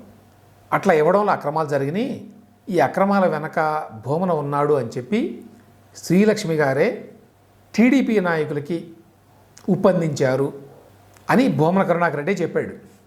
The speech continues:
నిన్నటి ప్రెస్ మీట్లో. అయితే శ్రీలక్ష్మి గారు ఎందుకు ఇట్లా చెప్తుంది?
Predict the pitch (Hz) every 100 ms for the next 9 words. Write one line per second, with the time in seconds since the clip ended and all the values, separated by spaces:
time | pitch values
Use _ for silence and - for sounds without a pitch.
0 | _ _ _ _ 143 147 131 127 - 139
1 | 107 95 - - - - _ - - -
2 | - - - - - 190 277 - 185 208
3 | 214 185 180 147 151 151 135 127 - 127
4 | 113 107 107 113